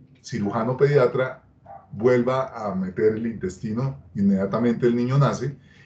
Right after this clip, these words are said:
y lo que hay que protegernos es de la edema o la inflamación de la pared abdominal intestinal.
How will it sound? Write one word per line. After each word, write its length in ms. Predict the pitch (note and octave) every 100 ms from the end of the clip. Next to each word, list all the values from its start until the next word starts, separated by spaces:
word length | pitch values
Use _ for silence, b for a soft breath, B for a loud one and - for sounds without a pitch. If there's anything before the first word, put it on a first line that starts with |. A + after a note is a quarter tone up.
| b
y 100 | D3+
lo 120 | C#3+
que 100 | A#2+
hay 100 | G#2
que 100 | A#2+
protegernos 760 | A#2+ B2+ C3 C3+ G#2 G#2+ G2
es 120 | G2+
de 120 | G2 A2
la 80 |
edema 320 | G2 G2+ A#2+ B2
o 100 | A2
la 80 |
inflamación 500 | F#2 F#2 F2 F2 F#2
de 100 | F2+
la 120 | G2 E2+
pared 200 | E2 E2+
abdominal 600 | D#2+ F#2 G2 F2 E2+ D#2+ - _ _
intestinal. 600 | G2+ F#2+ G2 F#2+ E2+ D#2